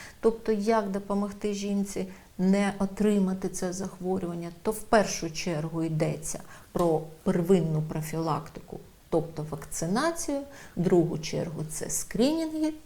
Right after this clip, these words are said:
теж про що ми говорили раніше, і третє це адекватне лікування виявлених змін. І так, вакцинація.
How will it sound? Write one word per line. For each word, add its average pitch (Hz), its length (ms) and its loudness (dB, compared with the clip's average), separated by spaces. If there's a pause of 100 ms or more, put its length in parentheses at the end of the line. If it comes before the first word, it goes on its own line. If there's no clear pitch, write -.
(120)
теж 294 320 2
про - 220 -2
що 277 280 -2
ми 262 180 -2
говорили 254 640 4
раніше, 233 640 2 (360)
і 190 200 6 (160)
третє 294 480 2 (380)
це 180 280 2 (120)
адекватне 165 1040 2
лікування 208 840 0 (220)
виявлених 170 960 2 (260)
змін. 151 460 0 (1040)
І 302 80 0
так, 508 400 0 (300)
вакцинація. 233 920 4